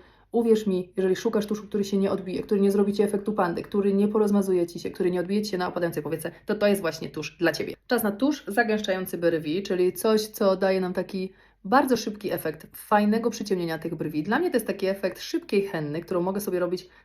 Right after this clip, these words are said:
codziennie rano. Zajmuje mi to nie dłużej niż minutę, a naprawdę efekt jest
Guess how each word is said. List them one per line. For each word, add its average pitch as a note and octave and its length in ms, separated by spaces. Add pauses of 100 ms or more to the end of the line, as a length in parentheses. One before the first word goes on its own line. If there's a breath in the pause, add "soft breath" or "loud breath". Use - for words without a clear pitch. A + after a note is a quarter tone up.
codziennie A3+ 440
rano. D3 260
Zajmuje F#3+ 320
mi F#3+ 100
to F#3+ 140
nie F#3+ 280
dłużej A3 380
niż G3 240
minutę, F3 540 (400 loud breath)
a G#3 100
naprawdę G#3 440
efekt G3 320
jest F#3+ 300